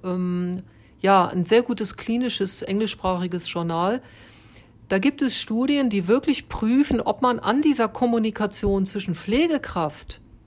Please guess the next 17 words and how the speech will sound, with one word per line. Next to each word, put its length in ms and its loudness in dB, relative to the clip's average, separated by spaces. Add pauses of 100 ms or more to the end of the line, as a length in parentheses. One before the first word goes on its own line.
(140)
an 120 -2
diesem 200 0
Übermittler 760 2
quasi 560 -4
der 100 -4
Probleme 480 -2
des 160 -4
Patienten, 640 -2
der 140 2
nicht 240 -4
mehr 180 -2
wirklich 320 -4
dem 240 -6
Arzt 380 -2
was 240 -6
sagen 420 2
kann, 320 -6